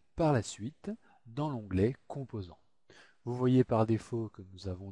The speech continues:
déjà des composants d'installer en natif et que nous avons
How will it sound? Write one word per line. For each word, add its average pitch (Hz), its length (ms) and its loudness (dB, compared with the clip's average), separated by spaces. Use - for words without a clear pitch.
déjà 117 400 6
des 95 140 -4
composants 90 480 -16
d'installer 85 500 -4
en 107 100 -8
natif - 540 -10
et 127 100 4
que - 80 -6
nous 131 140 -2
avons 120 340 0